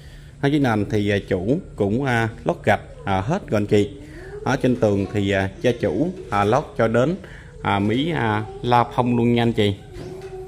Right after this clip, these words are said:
Ở cửa này là cửa, à, inox anh chị.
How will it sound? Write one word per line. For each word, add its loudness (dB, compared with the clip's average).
Ở 0
cửa 4
này 0
là 0
cửa, 0
à, 2
inox 4
anh 4
chị. 4